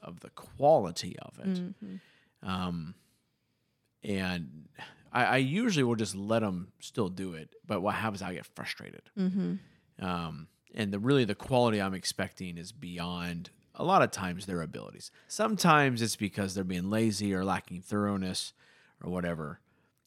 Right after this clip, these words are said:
Speaker 1: But sometimes it's ju-, it's just genuinely beyond their abilities.
Speaker 2: So with that, it's like you need to train them t-, towards that,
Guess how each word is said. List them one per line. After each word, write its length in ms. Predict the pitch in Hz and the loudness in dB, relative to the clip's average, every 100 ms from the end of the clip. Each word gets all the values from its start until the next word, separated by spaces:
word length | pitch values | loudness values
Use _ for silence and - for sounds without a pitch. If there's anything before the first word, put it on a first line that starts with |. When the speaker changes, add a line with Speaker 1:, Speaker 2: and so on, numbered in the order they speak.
| _ _ _ _ - - | _ _ _ _ -20 -4
Speaker 1:
But 140 | 113 | -2
sometimes 400 | - 170 147 95 | 2 4 4 2
it's 140 | 98 - | 0 -2
ju-, 80 | |
it's 240 | 110 110 113 | 0 0 0
just 180 | 113 - | -2 0
genuinely 540 | - 101 95 87 85 | 0 2 2 0 -4
beyond 560 | 87 82 80 78 73 - | -6 -8 -8 -10 -12 -10
their 160 | 80 | -6
abilities. 640 | 73 - 67 71 53 - - - | -6 -6 -10 -12 -14 -14 -16 -4
Speaker 2:
So 160 | - | 4
with 160 | 240 269 | 6 6
that, 160 | 208 185 | 6 4
it's 80 | - | 2
like 160 | 202 | 2
you 60 | 214 | 4
need 180 | 220 196 | 4 2
to 80 | 170 | -2
train 720 | - - 202 196 214 233 247 - | -4 2 4 4 4 2 0 -6
them 580 | 226 247 233 233 233 - - | 2 4 4 2 0 -4 -12
t-, 120 | - - | -20 -4
towards 420 | 254 247 233 208 | 4 4 4 0
that, 340 | 220 - - | 2 2 2